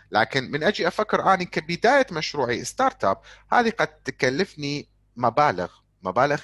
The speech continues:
كبيرة. صح أنه أنت ممكن تدبر بعض المبالغ، بس أنا ممكن هاي المبالغ أنطيها للسيرفيس، وأقدر أستغل جزء من عنده لأشياء أخرى ممكن أني أحتاجها.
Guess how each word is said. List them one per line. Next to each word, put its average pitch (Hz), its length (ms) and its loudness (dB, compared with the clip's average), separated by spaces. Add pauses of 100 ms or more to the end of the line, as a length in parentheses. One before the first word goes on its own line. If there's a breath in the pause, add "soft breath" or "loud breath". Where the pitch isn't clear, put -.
كبيرة. 113 520 -8 (640 loud breath)
صح - 500 2
أنه 165 320 -2
أنت 180 180 -2
ممكن 202 520 -2 (220)
تدبر 160 520 2
بعض 135 280 4
المبالغ، 117 520 2 (120)
بس 120 220 -4
أنا 185 160 2
ممكن 233 260 -6
هاي 226 160 2
المبالغ 175 540 2 (880 loud breath)
أنطيها 240 480 4
للسيرفيس، 180 880 0 (600 loud breath)
وأقدر 208 480 2
أستغل 185 440 0
جزء 208 300 -2
من 160 100 -2
عنده 196 260 0
لأشياء - 520 -2 (100)
أخرى 190 360 2
ممكن 165 320 -6
أني 196 240 2
أحتاجها. - 640 -2